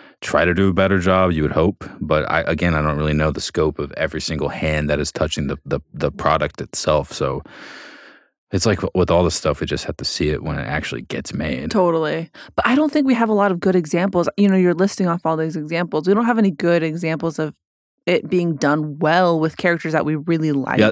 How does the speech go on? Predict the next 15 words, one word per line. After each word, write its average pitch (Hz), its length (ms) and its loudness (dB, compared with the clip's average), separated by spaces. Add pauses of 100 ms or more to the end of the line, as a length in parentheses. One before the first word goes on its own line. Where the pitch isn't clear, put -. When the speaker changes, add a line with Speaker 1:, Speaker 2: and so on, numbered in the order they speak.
Speaker 1:
that's 113 200 2
what 123 80 4
I 113 40 4
was 98 100 0
gonna 90 180 2
say. 90 240 2
Speaker 2:
Yeah. 165 240 4
Speaker 1:
Or, 104 100 2
or 101 40 0
from 110 240 2
a 90 100 2
book 85 540 -4
that 73 480 0
is 80 420 0
truly, 80 680 0